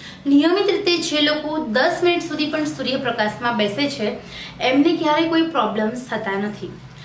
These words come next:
કારણ કે સૂર્યપ્રકાશમાં બેસવાથી vitamin D મળે છે અને vitamin D આપણા શરીરની અંદર calorie બાળે છે,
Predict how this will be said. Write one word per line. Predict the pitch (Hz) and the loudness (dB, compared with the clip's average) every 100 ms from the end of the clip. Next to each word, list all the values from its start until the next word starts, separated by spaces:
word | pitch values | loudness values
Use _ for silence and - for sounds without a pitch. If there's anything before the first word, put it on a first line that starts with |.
| - - | -18 -2
કારણ | 233 233 240 240 | 0 2 0 -2
કે | 254 | -6
સૂર્યપ્રકાશમાં | 254 233 220 285 285 277 277 262 - 254 262 220 | -6 -2 0 0 0 -2 -2 -2 -4 -2 -2 -2
બેસવાથી | 208 - 208 208 247 | -4 -2 -2 -2 -2
vitamin | 208 196 185 190 196 | -4 -4 -6 -6 -4
D | 202 | -2
મળે | 269 294 277 | 0 2 2
છે | 285 302 302 - - - - | 0 -4 -6 -10 -16 -10 -2
અને | 269 349 | 0 0
vitamin | 330 - 311 302 302 | 0 -2 -2 0 -2
D | 294 294 | -2 -2
આપણા | - 226 254 277 330 | -2 -2 0 0 2
શરીરની | 320 294 277 262 277 | 0 -2 0 0 0
અંદર | - 220 214 | 0 -2 -4
calorie | - 220 202 196 196 | -4 -4 -2 -2 -4
બાળે | 185 190 196 233 | -2 0 2 0
છે, | - 294 302 | 0 0 -2